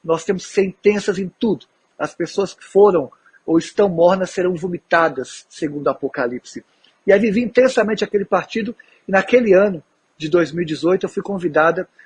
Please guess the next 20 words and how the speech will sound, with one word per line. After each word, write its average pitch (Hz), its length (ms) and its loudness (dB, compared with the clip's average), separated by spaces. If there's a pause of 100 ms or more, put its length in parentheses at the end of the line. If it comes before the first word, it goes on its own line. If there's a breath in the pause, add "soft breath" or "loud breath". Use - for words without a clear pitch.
(160 soft breath)
para 170 160 4
disputar 175 480 0
o 180 60 2
governo 175 400 0
do 180 60 -6
estado 175 440 0
de 139 120 -12
Minas 139 220 -10
Gerais 147 520 -2 (500)
pelo 160 180 0
pesol. 180 400 0
Eu 208 80 6
rejeitei 208 460 2
porque 247 240 -2
eu 240 40 2
não 247 80 -8
queria 233 240 -4
disputar 185 380 -2
as 170 100 0
eleições. 160 580 -4